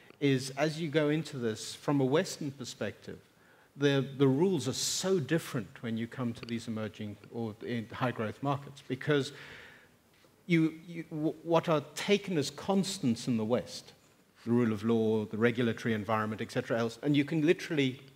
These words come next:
tick them off and put them in a box and put them aside and concentrate on the financial ratio of this and the profit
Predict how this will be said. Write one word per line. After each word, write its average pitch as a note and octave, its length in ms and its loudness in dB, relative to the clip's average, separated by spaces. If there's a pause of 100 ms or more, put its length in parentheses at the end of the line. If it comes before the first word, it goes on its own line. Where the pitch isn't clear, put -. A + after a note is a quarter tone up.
(840)
tick - 160 4
them C3+ 140 6
off G#2 200 -2
and A#2 120 -2
put - 160 -4
them B2+ 100 4
in A#2 80 2
a G#2+ 40 0
box - 280 -4
and A#2 100 -6
put - 140 -8
them B2+ 100 -2
aside A2+ 360 0
and A2+ 120 -8
concentrate A#2+ 640 -2 (600)
on B2 80 0
the A#2+ 80 2
financial B2+ 480 2
ratio A#2+ 340 2
of G#2 100 -4
this A#2 280 -2
and A2+ 160 -4
the A2 40 -8
profit - 360 -2